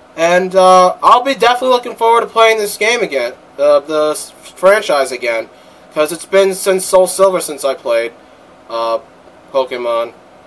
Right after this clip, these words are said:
And that was three, four years ago. That's a long time. So, yeah, let me guys know what you think. Uh, comment below, uh,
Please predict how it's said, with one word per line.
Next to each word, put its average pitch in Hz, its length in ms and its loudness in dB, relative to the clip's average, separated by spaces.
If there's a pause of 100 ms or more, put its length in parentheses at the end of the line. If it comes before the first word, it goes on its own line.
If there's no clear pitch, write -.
(580)
And 123 380 -12
that 156 180 -2
was 156 200 -8
three, 170 440 -4
four 160 280 -8
years 156 240 -6
ago. 110 360 -6 (220)
That's 143 140 -8
a 151 40 -4
long 139 280 0
time. 120 400 -6 (960)
So, 131 520 -4 (280)
yeah, 254 340 4
let 175 260 2
me 214 240 -6
guys 208 300 2
know 208 120 0
what 208 160 -4
you 208 60 -10
think. 180 480 0
Uh, 151 380 4 (640)
comment 226 360 0
below, 233 600 4
uh, 156 420 4